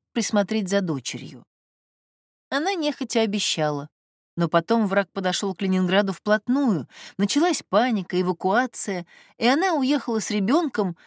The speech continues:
начисто забыв про фальшивую племянницу, которая осталась в городе совсем одна. Этого Горбатенко не простил.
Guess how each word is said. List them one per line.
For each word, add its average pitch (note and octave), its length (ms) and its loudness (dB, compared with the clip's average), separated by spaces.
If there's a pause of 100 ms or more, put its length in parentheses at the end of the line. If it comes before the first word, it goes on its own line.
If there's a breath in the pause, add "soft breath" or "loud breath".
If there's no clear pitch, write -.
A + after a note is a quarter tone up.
(140 soft breath)
начисто G#3+ 580 2
забыв F3 340 0
про - 100 -6
фальшивую F3+ 520 0
племянницу, G3 680 0
которая G3 400 0
осталась G3 380 0
в F3+ 60 -6
городе F#3+ 400 0
совсем F#3 460 -2
одна. F3 420 -4 (1080)
Этого G#3+ 380 -2
Горбатенко D#3+ 720 0
не F3+ 140 0
простил. - 680 -8